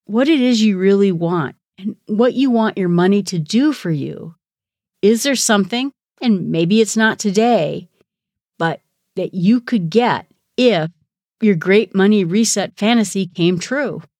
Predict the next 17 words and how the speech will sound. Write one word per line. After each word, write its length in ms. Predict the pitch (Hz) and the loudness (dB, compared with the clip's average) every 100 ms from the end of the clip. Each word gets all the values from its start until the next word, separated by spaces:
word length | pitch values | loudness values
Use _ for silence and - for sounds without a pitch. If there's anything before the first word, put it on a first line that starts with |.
| _ _ - | _ _ -10
Write 260 | 185 233 | -2 0
it 140 | 302 226 | 0 0
down 540 | 240 277 196 127 170 _ _ _ _ | 2 2 0 -4 -12 _ _ _ _
and 120 | 247 220 | -4 -2
start 300 | - 226 - | 0 0 0
making 340 | 220 233 214 | -2 0 -2
plans, 760 | - 247 254 185 165 175 185 - _ _ _ _ _ _ _ | -2 -2 0 0 0 -4 -8 -14 _ _ _ _ _ _ _
analysis 1000 | 175 180 208 262 247 - 156 - 196 - - _ _ _ _ _ _ - | -2 2 2 4 2 0 -6 -8 -12 -18 -20 _ _ _ _ _ _ -6
about 280 | 226 226 | 0 0
how 200 | 196 214 | 2 2
you 200 | 233 233 | 4 2
could 200 | 202 165 | 0 -6
get 240 | 160 180 185 | -4 -4 -2
that 220 | 190 175 | -4 -4
dream 280 | 165 156 160 | -4 -2 -2
come 240 | 175 156 | -4 -6
true. 380 | 156 131 - - | -6 -12 -14 -16